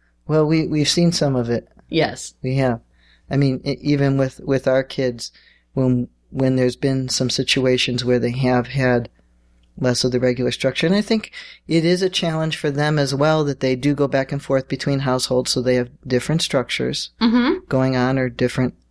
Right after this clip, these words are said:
Speaker 2: Yes. Different
Speaker 1: Um,
Speaker 2: levels of
Speaker 1: possible structure. <laughs>
Speaker 2: <laughs>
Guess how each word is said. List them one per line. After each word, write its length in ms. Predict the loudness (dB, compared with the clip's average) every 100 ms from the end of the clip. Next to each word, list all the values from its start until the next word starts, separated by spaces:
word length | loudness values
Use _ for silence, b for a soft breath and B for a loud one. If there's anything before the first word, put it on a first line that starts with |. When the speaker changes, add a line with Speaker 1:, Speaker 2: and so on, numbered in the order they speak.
| _
Speaker 2:
Yes. 520 | -2 0 0 -4 -10 -12 _ _ _ _ _ _ _ _ _ _ _ _ _
Different 340 | 0 2 0 0
Speaker 1:
Um, 100 | 2
Speaker 2:
levels 520 | 2 2 2 2 0
of 580 | 0 2 2 0 -4 -16 _ _ _ _ _ _ -2
Speaker 1:
possible 400 | -2 0 -2 -2
structure. 480 | -2 -2 -2 -2 -2
<laughs> 60 | -4
Speaker 2:
<laughs> 100 | -2